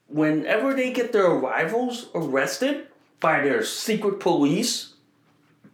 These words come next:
they go on the air and they go, "Oh yeah, we're doing this and this and this."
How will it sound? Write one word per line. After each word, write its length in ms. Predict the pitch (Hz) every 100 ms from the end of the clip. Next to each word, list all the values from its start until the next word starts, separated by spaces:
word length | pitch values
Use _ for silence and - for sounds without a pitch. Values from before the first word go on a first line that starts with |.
| _ - - - _
they 180 | - 311
go 280 | 359 349 277
on 140 | 277
the 200 | 277 240
air 240 | 277 285 196
and 80 |
they 120 | 202 202
go, 280 | 220 208 254
"Oh 320 | 277 277 240
yeah, 300 | 269 269 262
we're 180 | 285 294
doing 400 | 294 285 277 262
this 360 | 294 285 277
and 160 | 269 254
this 240 | 262 262
and 200 | 269 262
this." 360 | 277 254 208